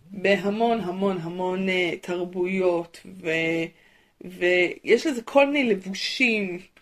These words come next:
אה, ראיתי את זה איפשהו בתרבות יפנית כזאת,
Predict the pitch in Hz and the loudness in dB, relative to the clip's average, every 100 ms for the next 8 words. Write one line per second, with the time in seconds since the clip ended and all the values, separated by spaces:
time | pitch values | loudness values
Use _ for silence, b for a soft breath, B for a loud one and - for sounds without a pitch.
0 | b b b _ - 185 185 180 175 190 | b b b _ -6 -2 0 2 2 0
1 | 202 247 233 226 247 202 - 170 208 240 | -2 -4 -6 -6 -8 -8 -6 -8 -8 -10
2 | 208 _ - 190 214 240 - - 202 202 | -12 _ -8 -6 -4 -6 -8 -6 -4 -2
3 | 190 180 180 185 | 0 0 -2 -8